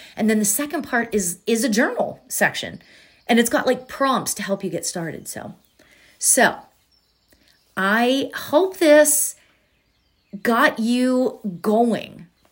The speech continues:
and excited about the prospect of manifesting your life. You can change your life.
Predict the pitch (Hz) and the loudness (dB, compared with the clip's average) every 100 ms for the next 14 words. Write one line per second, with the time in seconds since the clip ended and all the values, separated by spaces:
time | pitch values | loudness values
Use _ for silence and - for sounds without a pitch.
0 | _ 233 247 240 - 233 233 220 170 180 | _ 0 0 0 0 0 2 2 0 0
1 | 196 - - 220 208 220 - 214 214 - | -2 -4 -6 -2 0 0 -2 -6 -8 -6
2 | 190 170 175 185 202 - 175 - 170 156 | -6 -4 -6 -6 -6 -8 -10 -8 -10 -8
3 | 156 151 - - - - - 196 254 349 | -6 -6 -8 -12 -20 -20 -10 0 4 4
4 | - - 269 285 269 - 220 208 202 180 | 2 -4 -2 0 -2 -2 -2 -2 -2 -4
5 | 160 160 - - - | -4 -4 -6 -10 -20